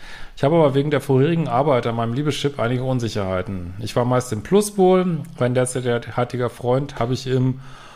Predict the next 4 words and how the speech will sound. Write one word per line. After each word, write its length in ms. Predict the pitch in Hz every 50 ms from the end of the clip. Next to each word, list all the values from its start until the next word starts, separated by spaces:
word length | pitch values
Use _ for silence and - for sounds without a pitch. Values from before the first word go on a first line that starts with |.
| - - - - - - -
bösen 640 | 120 131 147 160 185 196 208 196 180 190 196 190 185 -
Online-Dating 1300 | 160 160 190 220 247 254 254 247 233 208 185 175 175 165 160 147 156 156 156 151 151 147 143 147 147 139
getroffen.“ 1800 | 139 139 135 135 - - 139 131 131 123 120 - - 127 127 123 120 117 117 113 110 107 107 107 107 104 98 95 92 92 92 90 90 90 90 87 - - - -
Stirnrunzel. 1300 | - - - - - - 131 135 139 139 135 123 113 117 117 113 107 - - 117 107 104 101 98 90